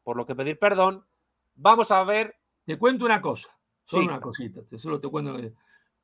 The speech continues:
Speaker 2: voy desde Atenas, desde Atenas, ¿eh? a Washington. De Atenas a Washington.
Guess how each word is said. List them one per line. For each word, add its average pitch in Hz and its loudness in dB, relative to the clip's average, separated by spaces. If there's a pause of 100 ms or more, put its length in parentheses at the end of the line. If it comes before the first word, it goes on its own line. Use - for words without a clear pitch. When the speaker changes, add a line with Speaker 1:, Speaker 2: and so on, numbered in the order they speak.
(560)
Speaker 2:
voy 185 0 (500)
desde 127 -6 (420)
Atenas, 240 -2 (760)
desde 117 -12
Atenas, 127 2
¿eh? 185 -8 (580)
a 143 2
Washington. 131 0 (840)
De 131 -14
Atenas 185 -4
a 117 -8
Washington. 175 -10